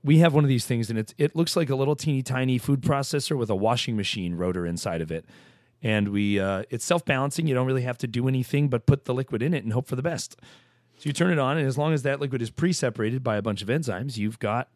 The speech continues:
something after fifteen or twenty minutes that you can see through. And just seeing through it,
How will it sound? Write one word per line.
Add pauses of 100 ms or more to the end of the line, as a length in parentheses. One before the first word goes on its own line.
something
after
fifteen
or
twenty
minutes
that
you
can
see
through.
And
just
seeing
through
it,